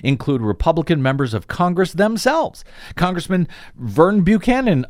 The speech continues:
of Florida, for example, he introduced the bill to make the tax cuts permanent in February. Well, he's a very wealthy man. He benefited personally from those Trump tax cuts that he now wants to make permanent.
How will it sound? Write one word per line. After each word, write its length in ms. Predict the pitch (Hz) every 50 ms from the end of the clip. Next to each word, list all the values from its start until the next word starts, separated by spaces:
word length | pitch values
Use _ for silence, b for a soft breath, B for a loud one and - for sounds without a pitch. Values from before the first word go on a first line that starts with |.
| -
of 160 | - 160 165
Florida, 380 | 160 - 208 240 294 269 202 127
for 220 | 107 - 139 123
example, 420 | 120 107 107 123 113 104 95 87 80
he 220 | - 240 269 208
introduced 500 | 202 262 277 - - 190 254 311 302 -
the 60 | -
bill 280 | 156 156 269 277 220 -
to 120 | - -
make 180 | 185 220 214 175
the 80 | - 127
tax 400 | - - 220 220 226 - - -
cuts 380 | - 262 214 190 - - - b b b b -
permanent 580 | - - 277 330 320 254 156 143 170 185 - - _ - _ _
in 140 | - 151 147
February. 580 | 117 156 151 139 131 135 135 131 135 165 202 214 B B B B B B
Well, 100 | 220 240
he's 200 | 233 277 294 269
a 20 |
very 180 | 214 226 214 208
wealthy 300 | 185 180 175 170 - 175
man. 240 | 185 294 - - 170
He 120 | 165 240
benefited 640 | 254 170 190 254 320 311 - - 147 113 131 165
personally 680 | - - - 302 339 330 - - 269 170 127 110 98 95
from 240 | - - 143 127 120
those 180 | 113 107 95
Trump 280 | - - - 117 101 -
tax 360 | - - 101 98 98 - -
cuts 280 | - 127 156 220 - - B B B B B B B B B B
that 120 | - 131 127
he 80 | 123
now 180 | 120 120 117 117
wants 220 | 107 110 110 -
to 100 | - 117
make 220 | 107 90 87 - -
permanent. 520 | - 110 101 98 95 98 113 160 202 -